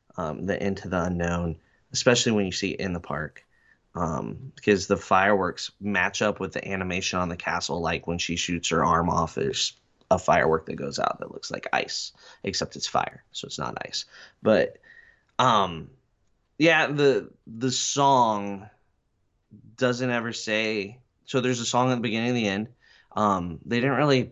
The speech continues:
push that like they did with Happily Ever After. Like, we knew the artist, we knew, we saw a music video, all this stuff. None of that leading into this. So it was a unknown song to us. First time we're hearing it. If they did push it on social media, we all missed it.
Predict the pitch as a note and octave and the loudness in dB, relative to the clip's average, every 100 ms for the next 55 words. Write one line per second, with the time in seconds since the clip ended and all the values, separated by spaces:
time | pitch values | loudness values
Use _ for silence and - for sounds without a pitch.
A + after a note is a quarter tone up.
0 | - - C#3+ - F#2 - F#2+ F#2 - F#2+ | -10 0 0 2 0 0 -4 -4 -4 -2
1 | F#2+ F#2 F#2 E2+ F2+ F2+ E2+ - - - | -2 -2 0 -2 -2 -6 -6 -6 -6 -6
2 | F#2 F2+ G2+ G2+ A2+ A#2 E2+ F#2+ F2 D#2+ | -4 -2 0 4 4 4 4 4 2 -6
3 | - G2+ G2+ - G#2+ G2+ G2 G2+ G#2+ A2 | -2 0 2 2 0 4 4 4 4 2
4 | G#2+ A#2+ G2+ F2 - A2+ A#2+ A#2 A2 - | 0 0 2 0 2 4 4 4 -2 -2
5 | G2 F2+ - - - - _ - - - | -4 -4 -10 -20 -20 -20 _ -20 -10 2
6 | A#2+ C#3 E3+ B2 A#2 - A2+ F#2 F#2 G2+ | 4 6 6 4 2 0 -4 -8 -8 -8
7 | F#2+ E2 D#2+ - B2 A2+ D#2 D2+ - G2 | -8 -10 -8 -2 0 0 -2 -10 -8 -4
8 | A#2 G#2+ G#2 G2 F2+ - C#3 C3+ A#2+ G#2+ | -2 0 2 2 0 2 4 4 2 0
9 | - F#2 F#2+ - D#3+ - C3 - G2 F2 | -2 -2 -2 -4 -6 -2 -2 0 -4 -4
10 | G#2 G2+ F#2+ F#2 F2+ - _ _ - A#2 | -4 -4 -4 -6 -8 -14 _ _ -2 4
11 | A2+ B2+ C3 C#3 C#3 E3 - B2+ A#2 A#2+ | 4 6 4 4 2 0 0 0 0 -4
12 | A#2+ A2+ A2+ G#2+ G2 G2+ G2+ F#2 F#2 - | -4 -4 0 2 2 2 2 0 -2 -6
13 | - - | -8 -10